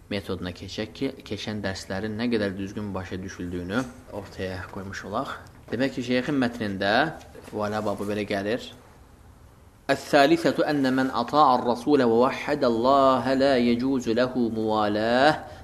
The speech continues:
من حاد الله ورسوله ولو كان أقرب قريب والدليل قوله تعالى. Və üçüncü,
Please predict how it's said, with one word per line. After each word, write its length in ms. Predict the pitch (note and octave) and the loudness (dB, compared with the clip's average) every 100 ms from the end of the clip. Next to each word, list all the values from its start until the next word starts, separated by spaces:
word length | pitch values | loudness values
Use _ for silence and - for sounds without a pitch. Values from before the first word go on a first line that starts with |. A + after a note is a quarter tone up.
| - | -10
من 80 | A2 | -8
حاد 400 | - B2+ C3+ B2+ | -4 -2 0 0
الله 260 | A#2 A#2+ A2+ | 0 0 0
ورسوله 400 | G#2+ G#2+ D3 A#2+ | 0 0 0 2
ولو 200 | D3 D#3 | 4 4
كان 260 | - F#3+ F3+ | 2 0 2
أقرب 480 | F#3+ F#3 F3 E3+ D#3+ | 0 0 4 4 4
قريب 520 | D#3 D#3 G#3+ F3+ D3 - - | 4 4 4 2 -4 -10 -4
والدليل 440 | C3 C3 C3+ C#3+ | 0 4 4 4
قوله 240 | C3 A2+ G2+ | 4 2 2
تعالى. 340 | F2+ F2 E2+ - - - - - - - | -2 -4 -8 -12 -20 -20 -20 -20 -20 -4
Və 80 | C#3+ | 0
üçüncü, 640 | D3 C#3+ C3 B2+ C#3 F3+ | 0 0 0 4 4 4